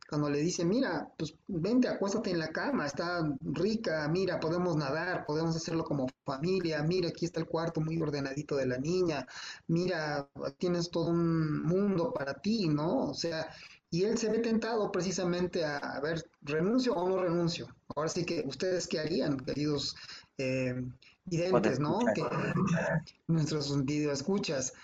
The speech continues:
Speaker 1: ¿qué harían, no? Si realmente fueran empleados de Family Romance, pues sí, ahí tienen un trabajo seguro, me imagino bien pagado, ¿no? Porque además lo pagan gente con mucho dinero, ¿no? Como al principio vemos que hay un cheque en blanco prácticamente y ahí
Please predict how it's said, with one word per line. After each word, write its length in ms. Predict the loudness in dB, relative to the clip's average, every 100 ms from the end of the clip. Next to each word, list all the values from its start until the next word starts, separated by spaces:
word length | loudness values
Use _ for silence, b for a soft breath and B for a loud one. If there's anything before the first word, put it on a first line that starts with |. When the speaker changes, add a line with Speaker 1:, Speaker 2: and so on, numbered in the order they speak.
| B _
Speaker 1:
¿qué 120 | -4
harían, 420 | 0 2 2 2
no? 260 | 0 0 0
Si 140 | 0
realmente 400 | 0 0 0 -2
fueran 340 | -2 0 0 0
empleados 480 | 0 0 0 0 0
de 80 |
Family 300 | 0 2 2
Romance, 800 | 2 2 2 0 0 -2 -4 -6 _ _
pues 140 | -6 -2
sí, 200 | 0 0
ahí 220 | 0 -2
tienen 380 | -2 0 2 2
un 160 | 2
trabajo 340 | 2 0 -2 -2
seguro, 540 | 0 4 4 4 2
me 80 | 0
imagino 360 | 0 -2 -2 0
bien 240 | 0 -2
pagado, 520 | -2 -4 0 0 0 B B B B B -6
¿no? 380 | -2 0 0 0
Porque 240 | -2 -2
además 300 | -2 0 0
lo 100 | 0
pagan 300 | 0 -2 0
gente 240 | 0 -2 -2
con 140 | -2
mucho 240 | -2 0 0
dinero, 500 | 0 0 0 -2 -4 _ _
¿no? 260 | -6 -4 -2
Como 300 | -2 -2 -4
al 140 | -4
principio 420 | -6 -4 -2 0
vemos 380 | 0 2 0 0
que 80 | -2
hay 80 | -4
un 120 | -4
cheque 280 | -4 -4 -2
en 120 | -2
blanco 420 | -2 -2 -2 -4
prácticamente 840 | -4 -4 -4 -4 -4 -4 -4 -2
y 80 | 0
ahí 400 | 0 0 0 -4